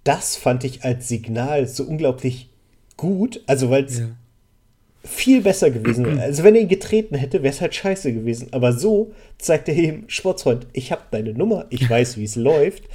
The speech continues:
Speaker 2: Ich weiß, wo dein Haus wohnt.
Speaker 1: <laughs> Ja, g-, genau das. Aber jetzt noch nicht.
Speaker 2: Ja, das finde ich, das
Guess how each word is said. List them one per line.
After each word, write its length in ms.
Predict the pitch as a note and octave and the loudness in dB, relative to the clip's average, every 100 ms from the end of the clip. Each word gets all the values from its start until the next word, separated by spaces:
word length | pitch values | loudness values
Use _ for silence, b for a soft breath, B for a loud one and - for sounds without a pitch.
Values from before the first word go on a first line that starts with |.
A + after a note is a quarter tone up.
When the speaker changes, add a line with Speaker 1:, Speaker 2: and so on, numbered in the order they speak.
| - | -8
Speaker 2:
Ich 60 | A#2+ | -2
weiß, 120 | A#2+ | 0
wo 40 | |
dein 180 | B2 A2 | 0 0
Haus 240 | A2+ A2+ - | -2 -2 -6
wohnt. 300 | A#2 A2+ A#2 - | -10 -10 -12 -18
Speaker 1:
<laughs> 840 | - - A#2 - _ - - - | -20 -20 -20 -20 _ -20 -20 0
Ja, 160 | G3 - | 0 2
g-, 200 | D#3 - | -4 -4
genau 300 | G#3+ F#3+ F#3+ | 0 2 2
das. 180 | D3 - - - - - | 0 -2 -10 -20 -20 -8
Aber 180 | G#3 G#3 | -4 -4
jetzt 220 | F3 - | -6 -8
noch 120 | D#3 | -10
nicht. 240 | B2+ G#2 - | -10 -8 0
Speaker 2:
Ja, 240 | D#3+ - - - - | 0 -2 -14 -20 -4
das 160 | A#2+ | -4
finde 160 | - C3 B2 | -2 -2 -2
ich, 80 | B2+ | -2
das 160 | A#2 | -4